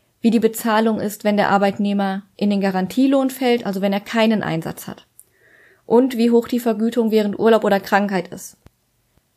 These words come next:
All das sind Dinge, die natürlich vorher geklärt werden sollte und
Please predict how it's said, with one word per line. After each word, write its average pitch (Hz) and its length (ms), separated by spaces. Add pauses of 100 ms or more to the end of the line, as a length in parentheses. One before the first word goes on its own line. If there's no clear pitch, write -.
(240)
All 269 200
das 262 200
sind 240 200
Dinge, 254 360 (720)
die 226 80
natürlich 220 440
vorher 214 240
geklärt 220 480
werden 277 220
sollte 269 440 (400)
und 311 480